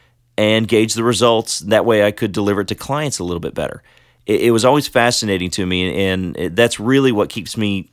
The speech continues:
in love with this business more than anything. So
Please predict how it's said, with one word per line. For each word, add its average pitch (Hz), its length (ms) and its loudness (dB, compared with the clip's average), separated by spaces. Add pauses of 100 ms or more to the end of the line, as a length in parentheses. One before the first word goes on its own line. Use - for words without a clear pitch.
in 110 140 0
love 95 520 2
with 107 220 -2
this 92 160 -6
business 92 440 -6
more 98 160 -4
than 85 160 -6
anything. 90 440 -6 (340)
So 95 600 2